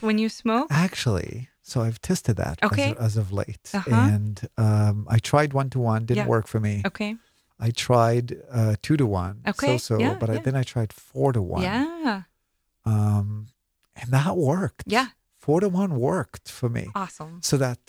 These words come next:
Speaker 2: that combo, it's like, it, what, what it did is like, and I think it was a sativa, I
Speaker 1: Mm-hmm.
Speaker 2: believe, I think. I don't remember. It was a few weeks ago. I documented it though, so I have it written somewhere. Um,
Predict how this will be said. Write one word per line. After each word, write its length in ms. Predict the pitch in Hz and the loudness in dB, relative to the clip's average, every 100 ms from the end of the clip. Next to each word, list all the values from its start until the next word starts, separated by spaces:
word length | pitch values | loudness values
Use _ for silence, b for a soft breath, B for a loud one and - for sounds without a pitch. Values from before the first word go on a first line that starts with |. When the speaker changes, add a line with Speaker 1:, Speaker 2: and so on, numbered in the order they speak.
| - | -6
Speaker 2:
that 220 | - 127 - | -2 0 -2
combo, 580 | - 165 190 139 110 | -2 0 2 0 0
it's 160 | 123 - | 0 -2
like, 140 | 123 | -4
it, 180 | - 131 - | -4 -8 -6
what, 240 | 147 143 | 0 0
what 160 | 131 127 | 2 0
it 100 | 123 | 0
did 280 | 160 220 135 | 2 2 0
is 180 | 117 127 | 0 0
like, 280 | 123 - b b - | -2 -4 b b 4
and 80 | |
I 60 | 135 | 4
think 160 | 156 190 | 4 2
it 60 | |
was 120 | 160 | 2
a 220 | 131 117 123 _ _ | 2 0 -4 _ _
sativa, 600 | - - - 156 185 240 262 262 196 | -2 0 0 0 0 -2 -4 -6 -2
I 40 | |
Speaker 1:
Mm-hmm. 40 | 180 214 | 2 2
Speaker 2:
believe, 380 | 226 226 175 - | 2 -2 -8 -6
I 60 | 120 | -4
think. 540 | - - 180 123 - - _ _ _ _ _ _ _ _ - - | -4 0 -2 -2 -10 -18 _ _ _ _ _ _ _ _ -4 2
I 40 | |
don't 120 | 143 151 | 2 2
remember. 380 | 110 127 101 | 0 0 0
It 100 | 95 107 | -2 -2
was 300 | 104 101 - | -4 -6 -12
a 40 | - | -10
few 200 | - 117 | -4 -2
weeks 200 | 113 123 | -2 0
ago. 120 | 110 | 0
I 100 | 110 | 2
documented 580 | 110 120 - 113 101 98 92 | 2 2 2 -2 -2 -4 -6
it 80 | 92 | -6
though, 160 | 92 | -6
so 180 | 98 98 | -6 -2
I 40 | 101 | 0
have 160 | 101 101 | -2 -4
it 80 | |
written 260 | 98 - 104 | -6 -8 -12
somewhere. 400 | - 95 87 80 b b b b b - | -10 -8 -8 -12 b b b b b 0
Um, 580 | 113 107 110 110 110 | 4 4 2 0 -6